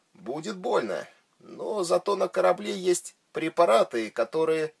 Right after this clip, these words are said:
смогут приглушить боль. Только Брэкет не станет их ему предлагать. Мори заслуживал все те муки, что ждали его впереди. «А вы, док?» —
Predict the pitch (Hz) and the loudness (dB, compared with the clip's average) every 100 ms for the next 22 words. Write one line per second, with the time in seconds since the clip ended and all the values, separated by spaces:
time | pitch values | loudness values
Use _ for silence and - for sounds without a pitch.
0 | _ - - 190 196 185 - 185 180 214 | _ -8 -6 -2 0 -2 -2 -4 -4 -6
1 | - 226 208 185 190 - _ _ _ _ | -6 -6 -10 -8 -10 -10 _ _ _ _
2 | _ _ _ _ _ _ _ _ _ - | _ _ _ _ _ _ _ _ _ -2
3 | 480 202 185 190 226 - - 208 214 - | -2 0 0 4 4 4 -6 -4 -4 2
4 | 247 131 - - 131 - _ - 113 131 | 2 2 -6 -14 -14 -14 _ -20 -12 -8
5 | 123 - 120 147 151 - - - _ _ | -6 -6 -2 0 0 0 -6 -12 _ _
6 | _ _ _ 113 160 175 98 73 _ _ | _ _ _ -8 -2 0 -2 -4 _ _
7 | _ _ _ - 143 185 - 226 135 117 | _ _ _ -10 0 0 0 -2 -2 -2
8 | 107 95 _ - - 143 123 139 139 202 | -2 -6 _ -8 -6 -6 -6 -6 -4 -6
9 | - - - _ _ - - - 165 165 | -8 -10 -10 _ _ -16 -10 -8 -2 -2
10 | 127 120 110 117 113 123 120 - 143 117 | -2 0 2 0 -6 -8 -8 -10 -14 -12
11 | 90 - _ _ _ _ _ _ _ _ | -16 -20 _ _ _ _ _ _ _ _
12 | _ _ _ _ _ _ _ _ _ _ | _ _ _ _ _ _ _ _ _ _
13 | _ _ - 80 90 95 87 101 107 123 | _ _ -4 2 2 2 -2 -8 -4 0
14 | 123 - | 0 -2